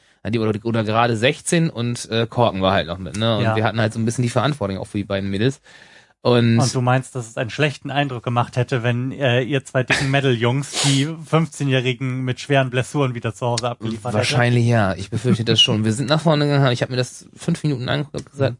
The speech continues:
Speaker 2: Mhm.
Speaker 1: ab an die Seite. Das geht gar nicht. Also, das, nee.
Speaker 2: Mhm.
Speaker 1: Vergesst das, Mädels, echt nicht. Naja.
Speaker 2: Vi-, Violent Dancing ohne, äh,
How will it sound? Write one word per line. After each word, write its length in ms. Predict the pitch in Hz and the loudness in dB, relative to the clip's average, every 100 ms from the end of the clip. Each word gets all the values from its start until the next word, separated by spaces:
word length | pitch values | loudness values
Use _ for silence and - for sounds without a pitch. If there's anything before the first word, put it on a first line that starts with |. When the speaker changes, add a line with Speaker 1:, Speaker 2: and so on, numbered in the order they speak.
| _ - | _ -4
Speaker 2:
Mhm. 60 | - - _ - - | -2 -2 _ -20 -4
Speaker 1:
ab 160 | 117 113 | -2 2
an 80 | |
die 80 | 110 | 2
Seite. 320 | 101 87 104 107 _ _ - | 2 0 -2 -12 _ _ -4
Das 160 | 120 | -2
geht 160 | 120 110 | -2 -2
gar 160 | 98 | -2
nicht. 180 | 90 98 | -2 -4
Also, 220 | 104 107 | -2 -2
das, 160 | 101 101 - | -2 -6 -6
nee. 260 | 104 90 98 _ - | -4 -4 -6 _ -8
Speaker 2:
Mhm. 280 | 110 110 110 _ | -6 -6 -8 _
Speaker 1:
Vergesst 340 | - 120 107 - | 0 2 2 0
das, 220 | - - | -2 2
Mädels, 280 | 113 101 - | 2 2 0
echt 220 | 107 - | -4 -4
nicht. 180 | 92 - _ - - - - - | -12 -12 _ -20 -18 -16 -16 -2
Naja. 360 | 202 214 104 92 | 2 4 4 4
Speaker 2:
Vi-, 320 | 143 - 131 | 2 0 -2
Violent 320 | 127 131 123 | 0 0 0
Dancing 420 | 135 127 - 123 | 0 -2 -6 -8
ohne, 440 | 127 123 120 113 110 - | -8 -6 -6 -8 -10 -12
äh, 260 | 117 110 | -12 -12